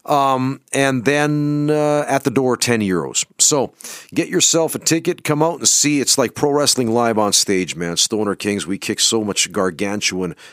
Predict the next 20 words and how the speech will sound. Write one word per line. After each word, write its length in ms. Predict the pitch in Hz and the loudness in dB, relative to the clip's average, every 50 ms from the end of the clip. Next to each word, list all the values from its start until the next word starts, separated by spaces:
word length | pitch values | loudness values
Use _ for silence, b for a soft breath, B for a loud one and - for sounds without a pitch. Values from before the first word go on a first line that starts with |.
| B B - | B B -2
ass 360 | - 107 104 104 101 - - - | 0 2 2 4 2 2 0 0
that 120 | 98 87 | 0 -2
it's 200 | 87 - - - | -2 -2 -4 -2
not 160 | 101 98 95 95 | 0 0 0 0
even 180 | 90 82 85 | 0 -2 -4
freaking 440 | 82 - - 101 101 90 - 85 73 | -8 -6 -4 -4 -4 -4 -4 -8 -10
funny. 460 | - - - - - 87 82 71 - B B B B B B B B B B B B B - | -10 -10 -8 -6 -4 -4 -4 -6 -12 B B B B B B B B B B B B B -10
Uh, 380 | - 82 80 80 80 78 76 78 - _ _ _ _ _ _ _ _ - | -8 -6 -4 -4 -6 -6 -8 -10 -14 _ _ _ _ _ _ _ _ -6
so 380 | - - - 107 95 90 87 - _ _ 101 80 - _ _ _ _ _ - | -4 -2 0 0 0 -2 -2 -6 _ _ -20 -20 -20 _ _ _ _ _ -6
come 160 | - 110 110 | -4 0 0
on, 140 | 107 107 - | 0 2 2
check 200 | - 113 87 101 | 0 0 0 0
it 80 | 98 | 0
out. 260 | 101 101 104 110 - - _ _ - - | 2 2 2 0 -2 -6 _ _ -12 -6
Uh, 380 | 107 107 104 104 104 101 101 | -2 0 2 2 2 2 0
then 360 | 92 95 127 131 127 123 123 - - | 0 0 0 0 0 0 -2 -4 -4
I 120 | - 113 120 | -2 -2 0
guess 240 | 123 139 123 - | 0 0 0 0
next 320 | 113 120 131 127 - - 107 | 0 0 0 0 -2 -4 -4
week 500 | 95 98 110 110 110 - - - - | -2 -2 0 -2 -2 -4 -6 -10 -12